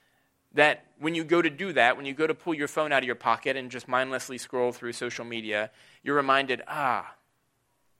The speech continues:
there's something else that I I want to bring to the center of my attention right now. Not my phone.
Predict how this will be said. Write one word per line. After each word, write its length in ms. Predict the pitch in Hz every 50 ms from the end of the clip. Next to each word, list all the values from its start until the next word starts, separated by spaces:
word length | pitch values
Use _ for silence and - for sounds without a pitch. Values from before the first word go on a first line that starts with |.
| _ _ _ -
there's 180 | 120 120 -
something 340 | - 139 135 131 - 127 120
else 260 | 113 113 107 - -
that 140 | - 110 104
I 300 | 98 98 98 95 101 - _ _ _ _ _ _ _ _ _ _ _ _
I 80 | 110 110
want 160 | 110 113 110
to 40 | 107
bring 260 | 110 117 110 107 107 -
to 120 | - 110
the 100 | 101 95
center 240 | - - 113 107 98
of 100 | 95 87
my 100 | 98 98
attention 400 | 95 - - 107 101 - 98 95
right 180 | 87 78 -
now. 180 | - 57 - - _ _ _ _ _ _ _ _ _ _ _ _ _ _ _ _ _ _
Not 240 | - 110 113 104 -
my 120 | 120 117
phone. 460 | 110 - 101 98 92 90 87 90 110